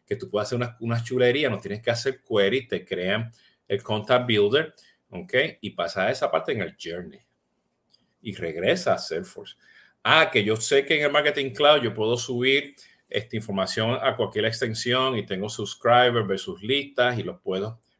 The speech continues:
poner como, sí, perfecto. Pero en el mundo tradicional, donde tú quieres manejar la adquisición de clientes utilizando las nubes de, de, de Salesforce, pues el proceso es que entran por Pardot, están en Sales Cloud,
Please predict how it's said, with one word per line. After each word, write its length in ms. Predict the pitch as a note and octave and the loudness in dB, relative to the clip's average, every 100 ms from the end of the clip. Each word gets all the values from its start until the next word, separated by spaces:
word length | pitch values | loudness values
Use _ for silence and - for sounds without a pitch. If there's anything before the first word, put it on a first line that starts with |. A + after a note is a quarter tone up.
| _ | _
poner 240 | - A2+ A#2 | -4 -2 -2
como, 240 | B2 A#2+ - | -4 -6 -6
sí, 300 | - A2+ A#2 | -4 -2 -2
perfecto. 720 | G#2+ - - G#2+ - - - | -4 -4 -2 -2 -4 -12 -8
Pero 160 | G2 F#2 | -6 -4
en 80 | F#2 | -2
el 60 | |
mundo 240 | F#2+ A#2+ D3+ | -2 -2 2
tradicional, 680 | E3 E3 E3 C#3+ D3 D#3 - _ _ _ _ _ _ _ _ _ _ - - _ - | 4 4 2 2 2 2 -2 _ _ _ _ _ _ _ _ _ _ -20 -20 _ -6
donde 180 | A2+ F#2+ | -2 -2
tú 120 | G2 | 0
quieres 200 | A2+ C#3 | 2 4
manejar 320 | C#3 C3+ C3+ | 4 6 8
la 60 | C3 | 8
adquisición 320 | A2+ G2+ A#2 | 6 -2 -2
de 100 | A#2 | -2
clientes 400 | B2 B2 B2 G2 | 0 0 0 -2
utilizando 460 | F#2+ F2+ F#2+ G2 | -4 -6 -4 -2
las 120 | A#2+ A#2 | 0 0
nubes 280 | A#2+ C3 | 2 2
de, 140 | B2+ A#2 - | 2 -2 -6
de, 520 | A2+ G#2+ G2 F2 - | -4 0 0 0 -6
de 160 | - G2 | -6 -6
Salesforce, 580 | - D#3 D#3 - F#2 - _ _ _ _ _ | -2 -2 -2 -2 -4 -6 _ _ _ _ _
pues 120 | F#2 | -10
el 60 | E2+ | -8
proceso 380 | E2+ E2+ - A2 | -8 -8 -4 -2
es 140 | - | -2
que 80 | E2+ | -4
entran 240 | - E2+ | -6 -12
por 180 | - E2+ | -12 -10
Pardot, 460 | - F2+ G2 A#3 - _ _ _ _ _ _ _ _ _ - - _ | -4 -2 -2 -4 -6 _ _ _ _ _ _ _ _ _ -20 -20 _
están 200 | - D#2 | -14 -12
en 120 | E2+ | -8
Sales 240 | E2+ F#2 - | -4 -4 -2
Cloud, 280 | D#3 F3+ | -2 0